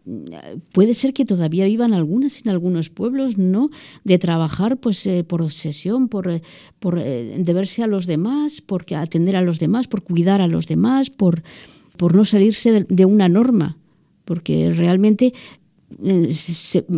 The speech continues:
hace años ya que a lo mejor que estas mujeres no son multitud, pero, pero todavía hay algunas en los pueblos que no, que no pueden pensar en, bueno, en, "Voy a hacer yo algo por mí misma", que por quererlo hacer, porque, por sentirme bien.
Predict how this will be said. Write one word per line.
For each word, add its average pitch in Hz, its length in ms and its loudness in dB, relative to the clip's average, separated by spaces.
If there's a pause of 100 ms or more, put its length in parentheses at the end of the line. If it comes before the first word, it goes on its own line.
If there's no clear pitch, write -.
(120)
hace 233 240 6
años 254 280 8
ya 233 140 4
que 240 60 2
a 240 60 4
lo 214 40 6
mejor 202 240 2
que 220 80 0
estas 208 220 0
mujeres 226 420 0 (240)
no 202 240 6
son 208 360 4
multitud, 196 580 6 (360)
pero, 180 340 4
pero 180 260 2
todavía 170 500 0
hay 226 180 0
algunas 214 440 -2
en 202 60 -2
los 170 120 -2
pueblos 233 540 -6 (120)
que 190 160 -2
no, 190 380 -2 (220)
que 196 120 4
no 214 120 4
pueden 214 320 0
pensar 180 400 -4
en, 185 340 -4
bueno, 233 320 -4
en, 165 260 -6
"Voy 202 140 -2
a 214 60 0
hacer 220 240 -4
yo 233 160 -2
algo 269 240 -6
por 190 200 -4
mí 180 140 0
misma", 175 460 -6 (840)
que 180 220 2
por 175 300 -4
quererlo 233 400 -4
hacer, 233 420 -4
porque, 185 300 -6
por 175 320 -2
sentirme 196 520 2
bien. 165 360 2